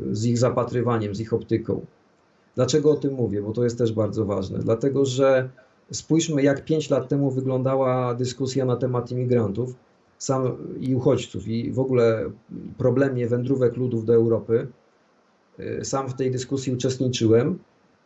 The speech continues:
Y, i ja wówczas i także wiele osób, y, stwierdziliśmy, że, y, tak naprawdę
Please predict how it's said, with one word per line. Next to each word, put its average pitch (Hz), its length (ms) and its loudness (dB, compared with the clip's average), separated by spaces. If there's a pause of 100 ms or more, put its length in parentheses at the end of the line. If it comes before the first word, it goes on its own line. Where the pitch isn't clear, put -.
Y, 117 240 6
i 127 80 0
ja 165 140 4
wówczas 170 420 2
i 143 60 0
także 131 300 -2
wiele 143 300 4
osób, 151 560 0
y, - 20 -6 (440)
stwierdziliśmy, 143 1120 0
że, 135 580 0 (520)
y, 120 60 0
tak 131 220 0
naprawdę 139 880 0